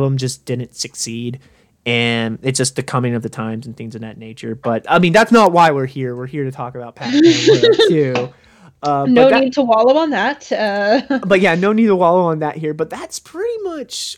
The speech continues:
Speaker 1: all of the development. I mean, it's not a very interesting development cycle than, like, the previous games I have talked about. But, uh,
Speaker 2: Yeah.
Speaker 1: it's just, you know, the first one did really well for a,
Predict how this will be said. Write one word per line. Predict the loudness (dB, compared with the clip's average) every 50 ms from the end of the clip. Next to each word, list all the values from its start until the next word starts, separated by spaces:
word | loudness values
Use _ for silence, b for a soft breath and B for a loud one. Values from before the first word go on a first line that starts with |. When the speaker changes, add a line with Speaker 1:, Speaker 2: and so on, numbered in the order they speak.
| _ -8
Speaker 1:
all | -6 -4 -2 -2
of | -2 -2
the | -4 -4
development. | -6 -6 -4 -2 0 0 0 -2 -4 -6 -6 -6
I |
mean, | -6 -8 -8 -8 -10
it's | -10 -10 -10 -8
not | -6 -4 -4 -4 -4 -6 _ -8
a | -8 -6
very | -6 -4 -4 -4 -4 -6 -8 -8
interesting | -8 -8 -8 -8 -10 -10 -8 -8 -6 -6 -6 -8 -12 -14 -10 -6
development | -6 -4 -4 -4 -4 -2 -2 -2 -4 -6 -8 -12 -12 -10 -10 -12 -12 -14
cycle | -10 -8 -8 -8 -8 -8 -8 -8
than, | -6 -6 -6 -6
like, | -6 -6 -8 -8
the | -10 -12
previous | -12 -10 -10 -10 -8 -8 -8 -10 -10 -10
games | -10 -10 -10 -8 -8
I | -8
have | -8 -8
talked | -6 -6 -6 -6 -8
about. | -8 -6 -6 -6 -6 -6 -6
But, | -6 -8 -8 -8
uh, | _ _ _ -10 -8
Speaker 2:
Yeah. | -6 -4 -4 -4 -4 -6 -6 -8 -8 -8 -8 -6 -4 -4
Speaker 1:
it's | -4 -4 -4
just, | -6 -8 -6 -6
you | -6 -4
know, | -2 -2
the | -2 -2
first | 0 0 -2 -2 -2
one | -4 0 2
did | 2 0 0 0
really | -2 -2 -2 -2 -2
well | -2 -2 -2 -2 -4 -4
for | -4 -6 -6 -4
a, | -6 -8